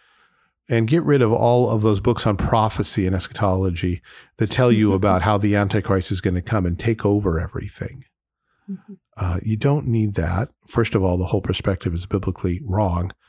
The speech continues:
Speaker 1: But even if it were right, that's not, we're to focus on Jesus, on Christ, not on the Antichrist.
Speaker 2: Mm-hmm.
Speaker 1: If you can pick up some book on prophecy and there are, you know, five hundred references to the Antichrist and two to Jesus,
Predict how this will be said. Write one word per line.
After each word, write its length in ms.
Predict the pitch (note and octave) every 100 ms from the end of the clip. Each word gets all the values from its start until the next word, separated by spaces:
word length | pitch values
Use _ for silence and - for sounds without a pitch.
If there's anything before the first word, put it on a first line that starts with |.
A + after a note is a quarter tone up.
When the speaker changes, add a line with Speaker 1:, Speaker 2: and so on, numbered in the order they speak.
| _ _ -
Speaker 1:
But 160 | C#3 C#3+
even 260 | D3+ C#3+
if 120 | A#2 A2+
it 60 |
were 140 | G#2+ A2
right, 280 | C3+ D#3+ C3
that's 220 | B2+ -
not, 320 | D#3 D#3 D3 - - - - - -
we're 120 | D3+
to 80 | D3
focus 340 | F3+ - F3
on 100 | E3
Jesus, 420 | C#3 G3 F3+ G2+
on 80 | G#2+
Christ, 440 | - F#3+ D3 E2+ D3+
not 140 | E3
on 100 | D3
the 120 | B2
Antichrist. 680 | A2 G2 F2 D2+ - - - _ _ _ _ -
Speaker 2:
Mm-hmm. 220 | G#3+ A#3+ A#3+ _
Speaker 1:
If 100 | B2
you 60 | A#2+
can 140 | C3
pick 200 | A#2+ F#3
up 80 | C#3
some 220 | - D3+ B2+
book 160 | C3+
on 80 | A#2
prophecy 560 | A#2 C3+ A#2+ B2 A#2+ A#2
and 200 | A2+ A#2
there 200 | A2+ A2+
are, 400 | A2 G#2 G2+ - - - _ _ _
you 280 | D3+ C#3+ B2+
know, 120 | A2
five 200 | - D3
hundred 180 | D3+ C3
references 380 | C3 C3 A2 A2+
to 60 |
the 120 | A2+ A#2+
Antichrist 420 | A#2 A2+ G#2+ -
and 80 | G#2+
two 120 | E3
to 100 | A2
Jesus, 480 | C3 A#2+ F#2+ F2+